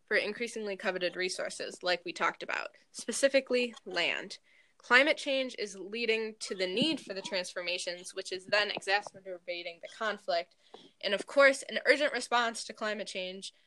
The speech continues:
will not just help the Sahel region, it'll help everywhere, and it is a grave threat but it be, would be wrong to base a direct correlation between global warming and the violence because the facts do not support it. It,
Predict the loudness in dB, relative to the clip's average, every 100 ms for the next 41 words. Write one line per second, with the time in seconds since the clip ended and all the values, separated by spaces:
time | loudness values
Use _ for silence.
0 | _ _ _ -2 0 0 -2 -6 4 6
1 | 6 0 -4 -4 -6 -6 -6 -4 -2 -2
2 | -2 -2 -4 -4 -2 -2 -2 -6 -2 -2
3 | -2 0 0 0 -2 -4 -6 -6 -10 -6
4 | -6 -2 4 4 2 -4 -4 4 4 4
5 | -4 _ _ -4 -2 -2 -8 -10 -6 -6
6 | -4 -6 0 6 8 8 6 -2 -6 0
7 | 0 0 -4 -8 -6 -4 0 0 0 -8
8 | -2 0 2 0 -2 -8 -8 -10 -4 -2
9 | 0 0 -2 -4 -6 -6 0 4 4 2
10 | -8 -12 -16 _ -10 -6 -6 -4 0 0
11 | 0 -8 -6 -6 -8 -10 -6 -6 -8 -16
12 | _ _ -20 -20 -20 -20 -20 _ -2 -2